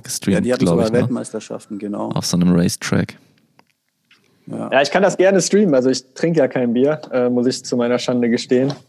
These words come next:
Speaker 1: Dann
Speaker 3: Ähm,
Speaker 1: wird's schwer mit der
Speaker 3: äh,
Speaker 1: Biermeilenmeisterschaft.
Speaker 3: Genau, das wird schwer. Also da wär's nach einem Bier <laughs> auf jeden Fall vorbei. Ähm, aber wenn's die Regelungen erlaubt,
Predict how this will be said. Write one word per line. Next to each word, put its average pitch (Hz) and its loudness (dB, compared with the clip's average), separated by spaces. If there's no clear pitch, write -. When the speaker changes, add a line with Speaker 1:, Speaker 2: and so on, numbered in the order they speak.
Speaker 1:
Dann 120 2
Speaker 3:
Ähm, 113 2
Speaker 1:
wird's 113 0
schwer 120 0
mit 123 2
der 113 2
Speaker 3:
äh, 107 0
Speaker 1:
Biermeilenmeisterschaft. 95 -2
Speaker 3:
Genau, 151 6
das 135 4
wird 139 2
schwer. 151 6
Also 131 4
da 131 6
wär's 143 4
nach 135 2
einem 139 4
Bier 147 6
<laughs> - -
auf 147 2
jeden 147 4
Fall 139 4
vorbei. 139 4
Ähm, 123 2
aber 127 4
wenn's 143 2
die 135 4
Regelungen 151 4
erlaubt, 139 4